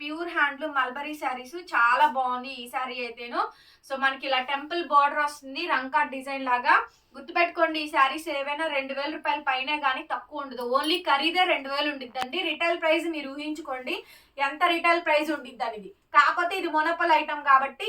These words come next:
ఇంకా తప్పదండి, తక్కువ ప్రైస్కే వస్తాయి. మేము కూడా తక్కువ ప్రైస్కే చూసుకొని అమ్మేస్తాము. రన్నింగ్లో మనకి బ్లౌజ్, హ్యాండ్కి ఈ విధంగా బోర్డర్ అయితే వస్తుందండి. చాలా బాగుంటది ఈ శారీ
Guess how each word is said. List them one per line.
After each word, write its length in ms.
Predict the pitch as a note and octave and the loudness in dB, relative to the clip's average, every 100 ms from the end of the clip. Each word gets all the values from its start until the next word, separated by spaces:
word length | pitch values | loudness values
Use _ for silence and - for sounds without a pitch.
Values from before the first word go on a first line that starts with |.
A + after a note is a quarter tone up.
| F4+ | -4
ఇంకా 140 | D#4 D4 | -2 0
తప్పదండి, 420 | C4+ D4+ D4 D4 F4 C4+ | 0 0 -2 -4 0 -2
తక్కువ 240 | C4 D#4+ D#4+ | 0 -6 -4
ప్రైస్కే 340 | C#4+ C4+ D#4+ B3+ | -4 -4 0 0
వస్తాయి. 280 | B3+ D#4 F4+ D#4+ | -2 -8 -6 -4
మేము 140 | C#4+ D#4+ | 2 2
కూడా 100 | D#4 | 4
తక్కువ 240 | C#4 D#4 D#4 | 0 -2 -4
ప్రైస్కే 340 | D4 C#4 - D4+ C#4 | -2 -2 -6 -12 -12
చూసుకొని 340 | C4 C#4+ D4 C4 | -8 -4 -2 -2
అమ్మేస్తాము. 580 | B3 A#3+ - A3+ C#4 A4+ - - - - | -2 -4 -6 -6 -2 -4 -6 -20 -20 -2
రన్నింగ్లో 380 | C4+ D4 D#4+ D#4+ D#4+ | 0 2 2 2 4
మనకి 240 | D#4 - D#4 | 2 -2 -2
బ్లౌజ్, 340 | C#4 C4+ C#4 E4+ F4 | 2 2 0 -4 2
హ్యాండ్కి 400 | C#4+ C#4 D#4 D#4+ | 4 4 2 -8
ఈ 40 | D4 | -4
విధంగా 280 | C4+ C4+ F4 A4+ - _ _ _ _ _ _ - B3+ | -2 6 8 6 -2 _ _ _ _ _ _ -8 2
బోర్డర్ 360 | C4 C#4+ D#4+ D4 | 4 4 4 2
అయితే 180 | C4+ C#4+ | 2 0
వస్తుందండి. 440 | C4+ - C4 B3+ D4+ D#4 | 0 -4 -10 -8 -6 2
చాలా 240 | C4 C4+ C#4 | 4 4 2
బాగుంటది 420 | C4 B3 A#3+ B3 | 2 0 -4 -10
ఈ 60 | B3+ | -2
శారీ 260 | B3+ A#3 | 0 2